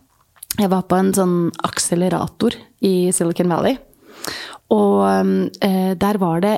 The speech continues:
en, eh, som holdt en sånn founder talk. En utrolig inspirerende, spennende mann som hadde fått til så fantastisk mye.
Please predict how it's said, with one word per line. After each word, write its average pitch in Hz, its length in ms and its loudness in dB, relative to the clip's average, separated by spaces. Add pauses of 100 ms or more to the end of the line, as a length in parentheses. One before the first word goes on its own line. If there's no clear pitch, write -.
(120)
en, 185 320 2 (300)
eh, 180 240 0
som 185 200 -4
holdt 165 260 0
en 180 120 0
sånn 175 160 -2
founder 160 520 -2
talk. - 500 -4 (260)
En 196 140 -4 (100)
utrolig 180 760 -2
inspirerende, 180 960 -2
spennende 175 520 0
mann 196 280 0
som 208 140 -2
hadde 196 200 0
fått 190 200 -2
til 190 220 0
så 190 600 -2 (100)
fantastisk 185 560 -2
mye. 202 240 0